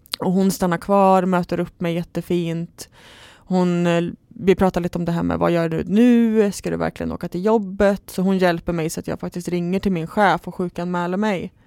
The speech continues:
För det är ju heller ingenting som jag är jättebra på att göra.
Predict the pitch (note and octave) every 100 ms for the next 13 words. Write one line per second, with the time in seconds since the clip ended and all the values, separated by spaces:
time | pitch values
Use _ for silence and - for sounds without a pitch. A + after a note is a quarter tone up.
0 | _ _ _ - F3+ G#3 G3+ F3 F#3 E3
1 | F3 E3+ F3+ F#3 D3+ D#3 D#3 D#3+ D#3+ D3+
2 | D#3 - F3+ D3 D3+ E3+ E3+ E3 F3